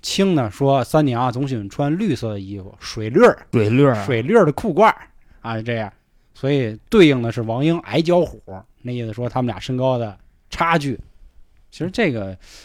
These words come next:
Speaker 1: 说法目前没有一个比较官方的一个定义啊，这块儿大家可以去想。我觉得这三种都没有问题，说的都挺好的。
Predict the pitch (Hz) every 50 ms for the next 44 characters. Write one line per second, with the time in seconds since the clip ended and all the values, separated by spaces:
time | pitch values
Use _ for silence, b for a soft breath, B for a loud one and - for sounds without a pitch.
0 | b b - - 233 208 156 98 95 131 165 160 170 190 202 214 220 196 131 107
1 | 107 131 160 185 156 131 107 - - 156 185 180 117 98 - - 170 180 190 190
2 | 180 185 185 180 151 127 117 135 147 156 135 117 110 104 - 180 156 135 151 180
3 | 151 110 85 76 85 92 107 127 127 139 143 139 139 135 147 160 151 175 165 123
4 | 104 - 127 - - 90 78 95 101 110 156 214 254 240 - - 233 254 214 131
5 | 113 139 214 247 247 262 226 139 180 220 175 120 - 101 98 - - 185 170 165
6 | 208 202 160 151 143 120 117 90 - - 104 95